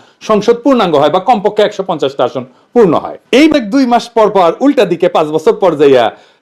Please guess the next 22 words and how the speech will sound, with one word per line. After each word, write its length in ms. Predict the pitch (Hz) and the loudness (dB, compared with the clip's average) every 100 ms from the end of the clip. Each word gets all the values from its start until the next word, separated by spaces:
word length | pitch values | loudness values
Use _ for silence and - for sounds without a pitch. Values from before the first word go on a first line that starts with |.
| - | -20
দুই 240 | 139 233 | -2 0
মাস 180 | 240 247 | 2 0
পর 140 | 233 208 | 0 0
পর 120 | 196 | 0
দশটা 320 | 160 196 208 | -2 -4 -2
করে 120 | 208 | 0
আসন 240 | 151 175 160 | 0 -2 -6
খালি 220 | 156 113 | -8 -8
হবে, 220 | 80 80 _ _ _ 214 - _ | -10 -14 _ _ _ -6 -6 _
সেই 200 | - 247 | -2 2
আসনে 300 | 220 - 214 | 2 0 -4
নির্বাচন 440 | 208 196 143 143 117 | -4 -4 -4 -6 -10
হবে, 240 | 101 92 - _ _ _ _ | -10 -12 -16 _ _ _ _
তাই 120 | 139 | 0
না? 120 | 202 185 | 0 2
পাঁচ 180 | 190 | 0
বছর 220 | 170 156 135 | 0 -2 -2
পরে 280 | 113 101 151 | -2 -4 -4
এতে 160 | 220 | -2
সুবিধা 280 | 220 262 156 | -2 0 -2
কি 140 | - | -4
হবে? 180 | 95 85 | -10 -12